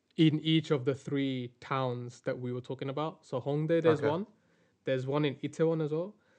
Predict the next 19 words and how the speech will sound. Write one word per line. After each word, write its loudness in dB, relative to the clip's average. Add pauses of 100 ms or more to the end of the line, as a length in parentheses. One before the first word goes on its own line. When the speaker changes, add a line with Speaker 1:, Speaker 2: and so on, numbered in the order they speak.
(160)
Speaker 1:
And -2
there's 0
one 2
in -2
Gangnam, -2
which -2 (100)
unfortunately 0
we, -2 (120)
I 4 (180)
personally -2
haven't -4
had -8
the -10
chance -10
to -6
go -2
yet -6
'cause -6
I -4